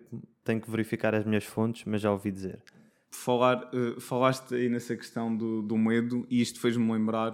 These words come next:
Speaker 2: <laughs> um, uma situação ainda na faculdade, na cadeira de psiquiatria,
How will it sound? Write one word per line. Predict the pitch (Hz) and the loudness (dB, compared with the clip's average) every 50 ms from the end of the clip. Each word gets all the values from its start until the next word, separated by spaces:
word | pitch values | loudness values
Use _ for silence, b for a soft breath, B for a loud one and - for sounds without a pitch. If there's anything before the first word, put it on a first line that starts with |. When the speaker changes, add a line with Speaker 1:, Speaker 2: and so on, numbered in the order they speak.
| 123 117 | -6 -8
Speaker 2:
<laughs> | 104 107 127 | -4 -2 0
um, | 123 117 113 113 110 110 110 107 107 120 B B B B B B B B B B B B | 0 0 0 -2 -2 -2 -4 -4 -6 -8 B B B B B B B B B B B B
uma | 113 117 120 | 0 0 2
situação | 113 - 123 101 113 113 - - 117 117 113 | 2 2 0 0 0 -2 0 0 0 2 4
ainda | 117 123 127 131 120 123 | 4 6 6 6 4 4
na | 117 117 | 2 0
faculdade, | 113 - - 113 - - 107 104 107 110 107 107 104 101 104 | -2 -4 -6 -8 -8 -8 -8 -6 -4 -2 -2 -2 -4 -6 -6
na | 104 107 107 107 | -4 -2 -2 -4
cadeira | 104 - 110 104 104 110 110 107 104 104 | -4 -4 -4 -2 0 0 0 0 0 -2
de | 95 95 107 113 110 104 104 - - | -4 -4 -4 -2 -2 -2 -4 -6 -10
psiquiatria, | - - - 107 - - 107 98 - - 95 101 101 101 101 101 107 110 | -12 -10 -10 -10 -10 -10 -12 -12 -10 -8 -8 -6 -6 -6 -8 -10 -12 -16